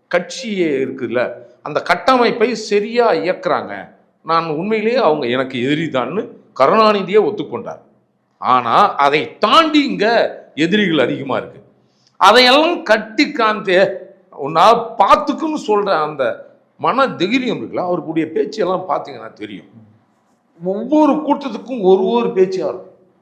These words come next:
மக்கள் பிரச்சனையை மட்டும் கையில் எடுத்து பேசுறாரு. இங்க, அ,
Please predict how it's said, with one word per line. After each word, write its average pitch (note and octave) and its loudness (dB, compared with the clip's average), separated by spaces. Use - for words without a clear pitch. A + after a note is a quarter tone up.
மக்கள் F#4 -2
பிரச்சனையை F#3+ 0
மட்டும் F3 -8
கையில் D#3+ -8
எடுத்து A2 -10
பேசுறாரு. F#2 -16
இங்க, A#3+ -6
அ, F3+ -2